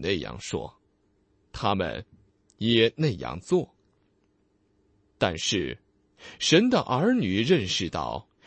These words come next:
圣经教导有许多事情我们是无法用肉眼看到的。比如，圣经教导所有的人都死在罪孽里。我们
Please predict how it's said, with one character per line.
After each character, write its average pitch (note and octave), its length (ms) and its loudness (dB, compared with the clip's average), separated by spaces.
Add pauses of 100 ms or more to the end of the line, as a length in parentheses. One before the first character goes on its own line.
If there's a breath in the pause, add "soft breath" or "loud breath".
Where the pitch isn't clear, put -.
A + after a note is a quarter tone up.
(160 loud breath)
圣 D#3+ 360 4
经 D#3+ 240 0
教 D#3 300 0
导 F2 520 -2
有 C3+ 220 4
许 C3+ 300 2
多 A#3+ 220 2
事 A3 260 2
情 C2+ 400 -6 (260 loud breath)
我 A2 140 6
们 G#2+ 140 0
是 A2+ 220 0
无 G#3 360 2
法 D2+ 240 -4
用 C#3 240 2
肉 A3 340 4
眼 E2 480 -4 (120)
看 D#2 400 -6
到 D#2 320 -4
的。 - 160 -12 (1200)
比 A#2 140 0
如， C3+ 380 4
圣 D#3 280 2
经 D3 240 -2
教 D3 280 0
导 G2+ 240 0
所 C#3 360 0
有 D#2+ 240 -4
的 A#1 140 -10
人 D2 400 -6 (420)
都 B3 240 8
死 G#2+ 380 0
在 A#2 260 -2
罪 C3+ 380 0
孽 F#2+ 300 -4
里。 A#1+ 320 -10 (1000)
我 A2+ 200 4
们 A#2 320 2